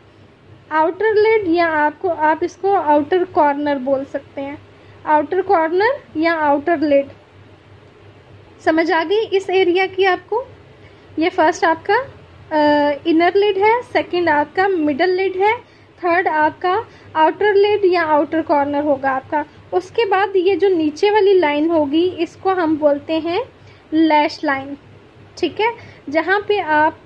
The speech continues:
काजल वगैरह, सॉरी, लाइनर अप्लाई करते हैं, इसको हम बोलते हैं लैश लाइन। इसके बाद आ जाते हैं इस एरिया पे, ये एरिया जो होता है हमारे पास,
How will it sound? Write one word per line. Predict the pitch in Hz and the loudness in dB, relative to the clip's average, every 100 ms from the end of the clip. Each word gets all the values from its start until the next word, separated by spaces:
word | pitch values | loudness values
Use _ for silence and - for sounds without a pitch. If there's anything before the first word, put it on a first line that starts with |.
| - | -2
काजल | 320 302 311 381 | 0 0 0 0
वगैरह, | 370 339 294 302 320 311 | 2 2 2 2 2 -2
सॉरी, | - 311 330 | -2 0 2
लाइनर | 311 294 302 392 440 | 2 0 2 2 2
अप्लाई | 427 320 294 | 0 0 0
करते | 294 330 302 311 | 0 -4 -4 -2
हैं, | 330 330 440 - - - | -2 -2 -4 -8 -20 -6
इसको | 330 - - | -4 -4 -2
हम | 392 359 320 | 0 0 2
बोलते | 311 302 330 | 2 2 -2
हैं | 359 381 392 | -2 0 2
लैश | 311 285 302 - 294 | 4 2 2 -2 -6
लाइन। | 269 269 277 - - - - - - - - - - 349 | -6 -8 -16 -20 -20 -20 -20 -20 -20 -20 -20 -20 -8 -8
इसके | - 427 | -2 -2
बाद | 320 349 392 | 0 0 2
आ | 359 | 0
जाते | 359 381 381 | 2 0 0
हैं | 403 415 427 330 | 0 0 0 0
इस | 359 370 | -2 0
एरिया | 403 330 320 320 | 2 2 2 0
पे, | 320 359 427 453 - - - 311 | 0 0 -2 -4 -12 -14 -12 -6
ये | 294 339 381 | 0 2 2
एरिया | 311 311 320 311 | 2 2 2 0
जो | 311 | 0
होता | 330 294 294 | 2 0 0
है | 294 | 0
हमारे | 320 294 285 | 0 0 -2
पास, | 302 320 381 | 0 0 -2